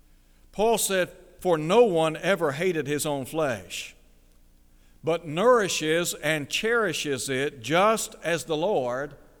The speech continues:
does the church." Two things here. He's talking about the husband-wife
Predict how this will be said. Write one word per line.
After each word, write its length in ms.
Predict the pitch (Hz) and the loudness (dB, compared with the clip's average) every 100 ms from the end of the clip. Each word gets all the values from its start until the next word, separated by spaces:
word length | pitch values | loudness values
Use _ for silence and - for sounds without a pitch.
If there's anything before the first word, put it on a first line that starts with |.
| - _ _ _ 107 | -20 _ _ _ -6
does 240 | 147 147 | -4 -4
the 100 | 160 | -6
church." 640 | 147 196 147 90 - - - _ _ _ _ _ _ _ _ _ | -8 -4 -4 -6 -14 -20 -20 _ _ _ _ _ _ _ _ _
Two 140 | 208 | -6
things 320 | 233 196 151 160 | -4 -4 -4 -6
here. 260 | 135 92 - - - _ _ _ - _ _ _ _ _ _ - _ - - - - | -6 -8 -14 -20 -20 _ _ _ -20 _ _ _ _ _ _ -20 _ -20 -20 -20 -8
He's 180 | - 262 | -6 -2
talking 420 | 196 247 - 190 | 0 0 0 -6
about 520 | 147 147 147 170 - | -4 -2 -2 -4 -6
the 80 | 143 | -4
husband-wife 680 | 165 202 196 170 165 190 196 | -2 -4 -6 -6 -2 -2 -2